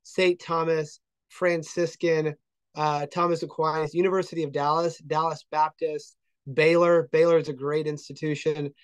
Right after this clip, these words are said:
Uh, so we've, we've got about two hundred partner colleges right now. And again, we,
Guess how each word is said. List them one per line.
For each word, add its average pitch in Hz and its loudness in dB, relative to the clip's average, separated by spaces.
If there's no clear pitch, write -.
Uh, 151 0
so 180 0
we've, 220 6
we've 208 0
got 180 2
about 156 -4
two 208 -4
hundred 185 -2
partner 165 -4
colleges 151 -2
right 143 -10
now. 143 -6
And 143 -6
again, 156 4
we, 165 0